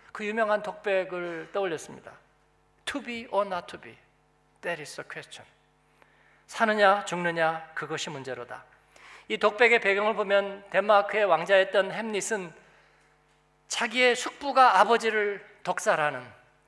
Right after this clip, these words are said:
그 사실을 나중에 알게 됩니다. 그리고 자기의 그 사랑하던 어머니가 자기 아버지를 죽인 그 원수의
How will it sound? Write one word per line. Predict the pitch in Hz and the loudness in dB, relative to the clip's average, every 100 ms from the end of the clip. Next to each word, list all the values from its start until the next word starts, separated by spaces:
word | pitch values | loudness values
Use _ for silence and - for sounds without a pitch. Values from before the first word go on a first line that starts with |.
| _ _ _ _ _ | _ _ _ _ _
그 | - 277 | -2 -2
사실을 | 277 277 - 269 254 240 - - _ _ _ | 0 -2 -2 -2 -2 -4 -8 -20 _ _ _
나중에 | - 170 175 180 165 143 - - _ | 2 2 2 0 -2 -4 -12 -20 _
알게 | - 151 156 | -4 -2 -2
됩니다. | 147 131 127 120 - _ _ _ _ _ _ - | -6 -10 -12 -14 -16 _ _ _ _ _ _ -6
그리고 | 247 285 | 2 2
자기의 | 254 247 240 262 | 4 2 2 0
그 | - | 2
사랑하던 | 247 - 285 254 254 233 208 196 - _ - | 0 2 2 4 4 2 0 -6 -16 _ -2
어머니가 | 185 208 196 196 185 - - - _ _ _ _ _ _ _ _ _ | 2 2 2 0 0 0 -18 -20 _ _ _ _ _ _ _ _ _
자기 | - 220 226 | -8 0 8
아버지를 | 202 208 196 208 202 | 8 8 2 2 0
죽인 | - 180 202 190 175 170 | -2 -4 -4 -4 -8 -12
그 | - 175 175 165 - _ _ _ _ _ | -8 -4 -4 -6 -14 _ _ _ _ _
원수의 | 143 160 185 - 160 139 120 | -4 -2 -2 -6 -6 -4 -6